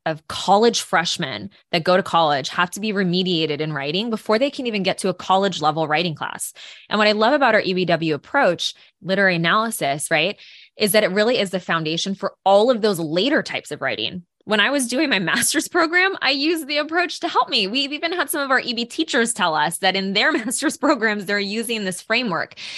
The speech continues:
And I mean, that alone, you know, makes the argument for, for me about why the E B W approach is so incredibly important, right? Literary analysis, we really, really believe this. That's why we're doing four proven <laughs> strategies for teaching literary analysis as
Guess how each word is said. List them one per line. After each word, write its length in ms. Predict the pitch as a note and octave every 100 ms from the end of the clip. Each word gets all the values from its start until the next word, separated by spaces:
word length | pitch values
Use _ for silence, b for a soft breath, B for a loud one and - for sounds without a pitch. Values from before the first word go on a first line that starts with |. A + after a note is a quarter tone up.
| B B
And 140 | A#3+
I 40 | B3
mean, 180 | B3 A#3
that 140 | C4
alone, 640 | C#4+ F#3+ F#3 F3+ D#3+ D3+ - _ -
you 80 | F#3
know, 80 | F#3
makes 220 | G3 -
the 80 | -
argument 500 | F3 F3 F3+ D3+ -
for, 400 | E3 D3+ D3+ -
for 100 | F3+
me 160 | E3+
about 240 | D#3 D#3+ D#3
why 320 | E3 E3 F#3
the 160 | F3+ F3
E 60 |
B 80 | E3+
W 300 | D#3+ D#3 D3+
approach 580 | D3 - D#3+ D3 - - B B
is 140 | - E3+
so 480 | - - G3+ G3 G3
incredibly 560 | F3+ - E3 D3+ D#3
important, 400 | D3 - D3 D#3+
right? 160 | E3+ E3+
Literary 500 | F#3+ B3+ D4+ A#3+ G#3+
analysis, 560 | E3+ D3+ D#3+ - D#3+
we 140 | F3 D#3+
really, 320 | D#3 G#3 A3
really 220 | G#3 F#3+
believe 280 | F#3 D#3+ C#3
this. 200 | D3 D#3+
That's 200 | F3+ F3
why 120 | E3+
we're 100 | F3
doing 240 | E3+ E3+ E3+
four 400 | - G3 G3 F#3+
proven 380 | - G#3+ G#3
<laughs> 120 | G3 -
strategies 640 | F3+ F#3 F3+ D#3+ D#3+ D#3+
for 120 | F3+
teaching 420 | E3+ G3 - F3 E3+
literary 300 | E3+ D#3+ D#3+
analysis 540 | D3+ D#3 D#3 E3 D#3
as 300 | D3 C#3+ D3+